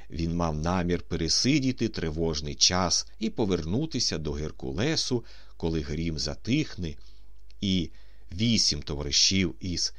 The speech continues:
сіренькими очима перекочують до сусідньої установи. Усе це діло облагодив йому Шуряк. Він дістав книжку про звички і поводження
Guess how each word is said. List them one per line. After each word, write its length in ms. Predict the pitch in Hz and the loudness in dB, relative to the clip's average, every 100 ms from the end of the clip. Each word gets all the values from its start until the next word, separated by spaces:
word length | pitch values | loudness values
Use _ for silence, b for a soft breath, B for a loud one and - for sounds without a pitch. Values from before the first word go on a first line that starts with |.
| b | b
сіренькими 760 | - 92 90 82 76 71 69 - | 4 6 4 2 0 -6 -6 -8
очима 500 | - - 233 214 196 B B | 2 4 4 2 -2 B B
перекочують 840 | 233 220 185 98 - 123 151 127 73 | 2 2 2 2 4 6 6 4 2
до 120 | 82 | -2
сусідньої 680 | - 76 - 90 85 82 80 | -2 -2 0 0 0 -2 -2
установи. 800 | 87 - - 78 65 - - - - - - - - - - - - - - | -4 -6 -6 -6 -6 -8 -10 -10 -10 -10 -10 -10 -10 -10 -10 -10 -10 -10 -6
Усе 320 | 78 - 87 | -2 0 0
це 160 | - | 0
діло 480 | 65 69 156 151 71 - b b b b | -2 2 4 4 2 -4 b b b b
облагодив 760 | 190 147 92 71 113 160 143 90 | 2 4 2 2 2 2 2 0
йому 440 | 64 65 92 110 - | -4 0 0 0 -2
Шуряк. 580 | - - 113 62 - - - - - - - - - | -6 -4 -4 -6 -8 -12 -12 -10 -10 -12 -10 -8 0
Він 200 | 156 156 | 4 4
дістав 400 | 107 - 98 90 | 4 2 2 0
книжку 480 | - 85 123 - 87 | 0 2 4 2 -2
про 260 | - 95 - | -2 -2 -2
звички 600 | 101 95 131 143 - 107 | -2 2 4 4 4 2
і 40 | |
поводження 800 | 92 90 87 123 110 107 104 107 | 2 0 2 2 2 0 2 0